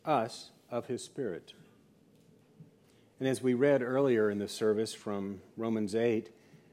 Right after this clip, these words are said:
the Spirit himself bears witness with our spirit that we are children of God. And as I conclude with this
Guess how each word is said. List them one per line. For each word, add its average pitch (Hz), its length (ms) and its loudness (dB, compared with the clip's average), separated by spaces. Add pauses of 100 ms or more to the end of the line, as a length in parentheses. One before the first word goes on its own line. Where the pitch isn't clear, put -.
(160)
the 127 80 -4
Spirit 143 400 6
himself 131 560 2
bears 135 480 4
witness 127 680 -4 (920)
with 117 160 -6
our 147 220 4
spirit 95 480 -2
that 90 100 -6
we 110 180 0
are 104 100 0
children 98 460 0
of 87 120 -10
God. 92 460 -4 (1800)
And 127 100 0
as 139 140 6
I 151 140 12
conclude 147 520 8
with 123 140 2
this 127 220 0